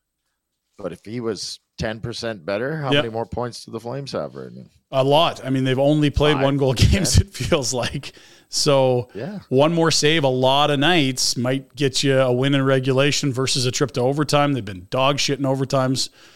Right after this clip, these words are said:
Speaker 2: Um, and to be fair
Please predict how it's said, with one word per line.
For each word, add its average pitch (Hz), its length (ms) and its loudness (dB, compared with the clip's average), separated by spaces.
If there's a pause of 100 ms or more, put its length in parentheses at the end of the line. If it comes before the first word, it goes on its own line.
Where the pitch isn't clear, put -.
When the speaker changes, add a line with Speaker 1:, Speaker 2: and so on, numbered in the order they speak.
(280)
Speaker 2:
Um, 101 600 -6 (720)
and 170 140 2
to - 20 0
be 170 80 2
fair 233 400 2